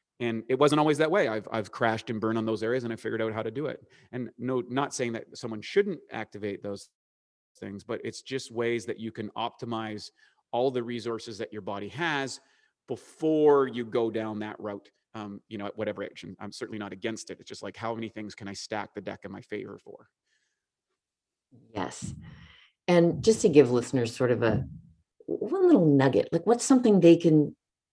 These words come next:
Speaker 2: what's, what's a tip, something that they can do to kind of steer them in the right direction?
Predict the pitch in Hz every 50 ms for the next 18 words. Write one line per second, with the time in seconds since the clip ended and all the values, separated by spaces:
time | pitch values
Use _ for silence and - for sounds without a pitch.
0 | _ _ - 170 170 196 190 - - 196 208 208 - - - - - - 165 160
1 | 165 - - - 160 156 156 156 151 147 139 - 139 139 139 - 143 131 127 120
2 | - 143 139 127 120 120 120 - 139 131 - 131 123 120 - - - 123 123 123
3 | 127 120 120 120 117 120 117 117 117 - 113 113 113 - - - - - -